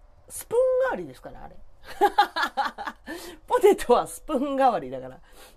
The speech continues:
ケチャップとか食べるためのね。ね？わかるよね？<laughs> あの、マックのポテトのさ、ほら、いろんなソースあるじゃないですか。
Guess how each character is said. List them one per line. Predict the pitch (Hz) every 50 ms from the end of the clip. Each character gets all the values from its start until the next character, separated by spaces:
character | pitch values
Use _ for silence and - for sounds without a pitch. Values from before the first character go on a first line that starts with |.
| -
ケ | - - 262
チ | 254 -
ャ | 269
ッ | 262
プ | 262 - - 196
と | - 175
か | - 139 139 -
食 | - 196
べ | 190 220
る | 208 214
た | - 185
め | 165 160
の | 139 131 143
ね。 | 190 247 - - - - - _ - _ _ _ _ _ - - - -
ね？ | 302 349 554 571 539 - -
わ | - 285
か | - 539
る | 427 214
よ | 175
ね？ | 175 220 233 254 - - - - - - - 359 339 - 370
<laughs> | 349 - - - - - - - - - - 254 -
あ | -
の、 | 262 254
マ | 254 311 427
ッ | 508 - - -
ク | - 359
の | 277 220 202
ポ | - 277 277
テ | 240 233 196
ト | - 180
の | 160 156 147 147 180 - -
さ、 | - - 202 156 123 127 165 185
ほ | 180 180
ら、 | 156 117 - - - _ _ - - - _ - _ - - _ - - -
い | - 220
ろ | 214 233 240
ん | 247
な | 233 233
ソ | 226 - 277 262
ー |
ス | 240 - 190
あ | 190
る | 240 247
じ | - 175
ゃ | 160
な | 151
い |
で | 139 127
す | - -
か。 | - -